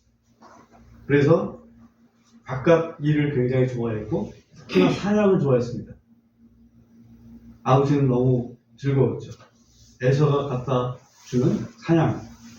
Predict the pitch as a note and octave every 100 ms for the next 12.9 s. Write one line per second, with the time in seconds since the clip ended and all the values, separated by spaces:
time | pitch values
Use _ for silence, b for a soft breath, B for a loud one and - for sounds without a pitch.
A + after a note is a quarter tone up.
0 | - - - - _ - _ _ - F#3+
1 | F#3+ E3+ C#3+ C3+ B2 B2+ C#3+ A3+ - B2+
2 | A#2+ A2+ A2 A2 - _ _ _ A2 G#2+
3 | G#2 G2+ - _ _ _ _ _ - D3+
4 | E3 C#3+ B2 A2 G#2+ A#2+ G#2+ C3 D#3 D3+
5 | C3 G#2+ G#2 G2+ - - _ C3 G3 G3
6 | _ _ _ _ _ B2 A#2 G#2 - D3
7 | E3 D#3 C#3+ D3 C#3 C3+ D3+ E3 - -
8 | _ _ _ A#2+ A#2 A2+ A2 A2 A2 -
9 | - _ _ _ _ _ - C#3+ C3+ C3
10 | B2 A#2+ B2 A#2+ B2+ G#2+ - A#2+ A2+ A2
11 | F#3 G#3+ - - F3 G3 G3 F3 - -
12 | - - - C#3 B2+ G#2+ G#2 G2+